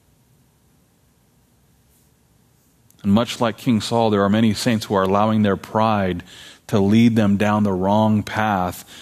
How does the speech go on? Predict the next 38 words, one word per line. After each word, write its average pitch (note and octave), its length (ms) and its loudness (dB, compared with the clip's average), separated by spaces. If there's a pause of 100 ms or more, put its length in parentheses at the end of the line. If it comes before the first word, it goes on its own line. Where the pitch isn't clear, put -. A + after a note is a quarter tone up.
(160)
which G#2 180 -2
will G#2 140 2
eventually A2 380 0
result G2+ 440 0
in G#2+ 80 2
the G2 100 2
Lord's G2 460 -2
loving G2 400 -2
correction. F#2 800 -6 (1900)
Because A2+ 280 -2
they're G#2+ 120 2
too A#2 220 0
proud G#2 360 -2
to G2 100 -4
repent. G2 340 -4
They're E2 120 -6
too A2+ 260 -2
proud G2 260 -4
to F#2 60 -8
turn F#2+ 260 -4
back. F#2 220 0
They're F#2 100 -6
too, A2+ 240 -2
too B2+ 300 -2
proud G#2 260 -2
to F#2+ 60 -8
say, F#2 160 -4
"God, F#2+ 180 -2
I F2 80 -2
need F2+ 180 -4
your D#2+ 120 -6
help. F2+ 400 -4 (840)
I A2 60 -16
keep G#2+ 220 0
stumbling. G2+ 560 -2
I E2 80 -4
keep G2 240 -4
struggling. F#2+ 600 -4